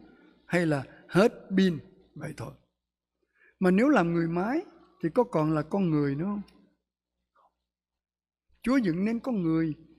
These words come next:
Chúa không dựng nên robot. Vậy mà nhiều khi chúng ta đóng vai robot. Để tôi kể chuyện này cho nghe. Ừm,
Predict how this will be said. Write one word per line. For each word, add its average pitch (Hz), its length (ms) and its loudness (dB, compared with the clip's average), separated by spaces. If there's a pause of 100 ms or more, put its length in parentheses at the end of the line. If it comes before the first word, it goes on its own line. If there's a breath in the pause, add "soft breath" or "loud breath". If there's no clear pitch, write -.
(160)
Chúa 269 160 4
không 233 280 0
dựng 175 240 -4
nên 208 180 -2
robot. 202 340 0 (1300)
Vậy 151 240 0
mà 151 260 -2 (300 loud breath)
nhiều 156 200 2
khi 185 300 -2
chúng 214 220 -4
ta 165 240 -2 (260 loud breath)
đóng 208 300 -4
vai 151 260 -4 (160)
robot. 156 300 -6 (1800 soft breath)
Để 214 140 2
tôi 220 180 2
kể 160 260 -2
chuyện 170 240 -4
này 147 200 -2
cho 180 120 -6
nghe. 175 260 -4 (460 soft breath)
Ừm, 160 240 -8